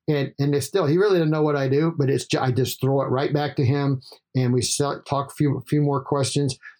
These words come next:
and the guy is all lathered up and excited and having a good time. And, you know, I didn't have to say much of anything about myself. Probably does me more good than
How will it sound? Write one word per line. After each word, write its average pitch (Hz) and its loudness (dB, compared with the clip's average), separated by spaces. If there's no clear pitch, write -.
and 123 2
the 120 0
guy 135 0
is 123 0
all 139 0
lathered 135 0
up 143 -2
and 107 0
excited 143 0
and 107 -2
having 131 0
a 120 -2
good 131 -2
time. 139 0
And, 123 0
you 131 2
know, 120 0
I 120 0
didn't 139 2
have 131 -2
to - -14
say - -2
much 135 0
of 131 2
anything 139 0
about 127 -2
myself. 135 -2
Probably 135 0
does 131 0
me 127 2
more 123 0
good 127 -2
than 123 0